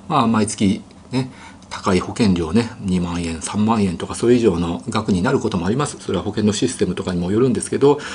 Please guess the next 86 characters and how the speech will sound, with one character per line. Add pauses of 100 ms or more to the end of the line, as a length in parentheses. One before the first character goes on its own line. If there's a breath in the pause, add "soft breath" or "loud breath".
(120)
ま
あ、
そ
れ
を
入
っ
て、 (180 loud breath)
ま
あ、
な
ん
と
な
く
安
心
し
て
る
と。 (360 loud breath)
ま
あ、
み
ん
な
入
っ
て
る
か
ら、
自
分
も
入
っ
と
か
な
い
と
安
心
だ
し、 (140)
あ
の、
心
配
だ
し、 (240 loud breath)
テ
レ
ビ
シ
ー
エ
ム
で
も
バ
ン
バ
ン
や
っ
て
る
か
ら、
こ
れ
は
入-、
入
る
べ
き
も
の
な
ん
だ
っ
て